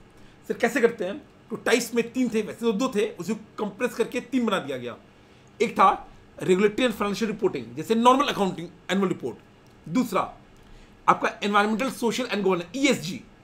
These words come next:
याद रखिएगा, ईएसजी, environmental, social and governance report।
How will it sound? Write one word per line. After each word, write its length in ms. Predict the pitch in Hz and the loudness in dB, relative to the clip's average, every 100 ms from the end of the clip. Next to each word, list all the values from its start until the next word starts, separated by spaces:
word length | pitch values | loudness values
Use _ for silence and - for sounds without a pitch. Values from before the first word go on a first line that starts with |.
| - - - | -20 -20 -6
याद 200 | 175 180 | -2 -2
रखिएगा, 280 | 156 156 156 | -4 -6 -6
ईएसजी, 460 | - 160 185 135 151 156 | -6 -2 -2 -2 -8 -4
environmental, 520 | 170 170 185 233 - | -2 -2 -2 -4 -2
social 280 | 180 220 247 | -2 0 -2
and 160 | 392 208 | -2 0
governance 360 | 202 220 156 160 | 2 2 -2 -8
report। 260 | 127 - | -10 -12